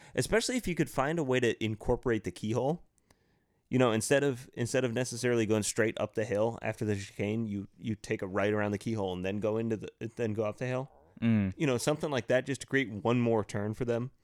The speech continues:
Speaker 2: Yeah.
Speaker 1: Could be a lot of fun.
Speaker 2: Yeah, that's just a great track, too. I
Speaker 1: It
Speaker 2: mean,
Speaker 1: is
Speaker 2: I
Speaker 1: a
Speaker 2: can't imagine
Speaker 1: fantastic track.
Speaker 2: F one cars coming through that final turn.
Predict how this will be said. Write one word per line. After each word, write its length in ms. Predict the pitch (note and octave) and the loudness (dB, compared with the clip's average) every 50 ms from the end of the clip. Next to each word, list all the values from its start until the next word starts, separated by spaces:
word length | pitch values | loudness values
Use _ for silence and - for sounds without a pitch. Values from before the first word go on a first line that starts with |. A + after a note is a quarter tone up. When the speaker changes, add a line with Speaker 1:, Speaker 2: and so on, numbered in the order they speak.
| _ - | _ -4
Speaker 2:
Yeah. 200 | G2 F#2 F#2 F2+ - _ _ _ _ _ _ _ _ _ _ | -2 -2 -2 -2 -6 _ _ _ _ _ _ _ _ _ _
Speaker 1:
Could 100 | - B2+ | -4 -2
be 80 | G2 A2 | 0 0
a 80 | G2 | 0
lot 160 | F#2 F#2 F#2 F#2 | 2 2 0 0
of 60 | - | -2
fun. 240 | - E2 D#2+ F2 - - _ _ _ _ _ _ _ _ _ _ _ _ _ _ _ _ _ _ _ _ _ _ _ _ _ _ - | -4 -6 -6 -8 -10 -14 _ _ _ _ _ _ _ _ _ _ _ _ _ _ _ _ _ _ _ _ _ _ _ _ _ _ -10
Speaker 2:
Yeah, 180 | - G2+ F#2 F2+ F#2+ - _ | -6 -6 -6 -6 -8 -10 _
that's 180 | - B2+ - - | -10 -8 -8 -10
just 280 | - - - F#2+ - - | -14 -12 -12 -12 -12 -14
a 40 | - | -18
great 260 | - - C#2+ A#1 - | -16 -16 -16 -14 -14
track, 320 | - - - B1 - - | -14 -12 -10 -10 -12 -12
too. 140 | - - - | -14 -14 -12
I 60 | G1+ - | -6 0
Speaker 1:
It 40 | |
Speaker 2:
mean, 80 | - D#3 | 4 6
Speaker 1:
is 120 | F#3+ F#3+ - | 6 6 6
Speaker 2:
I 40 | - | 4
Speaker 1:
a 60 | - | 2
Speaker 2:
can't 220 | - D#3+ D3+ C3+ | 2 2 4 4
imagine 180 | A2 G2 A#2+ A2 | 2 2 2 2
Speaker 1:
fantastic 480 | A2 A2 A2 A2 G2+ G2+ - - - | 4 4 2 2 0 -2 -6 -10 -12
track. 160 | - - - - _ _ _ _ | -14 -18 -20 -20 _ _ _ _
Speaker 2:
F 160 | - G2 - - | -8 -6 -4 -2
one 140 | G#2 G2 | -4 -4
cars 260 | - - F#2 F2 E2+ - | -2 -2 -4 -4 -4 -4
coming 220 | - F#2 E2+ D#2+ | -6 -6 -6 -6
through 160 | - - F2 - | -8 -10 -8 -6
that 140 | C#2 C2+ - | -8 -8 -8
final 260 | - C2+ B1 A1 G1+ | -10 -12 -12 -12 -14
turn. 320 | - - - G1+ - - | -16 -16 -16 -16 -16 -16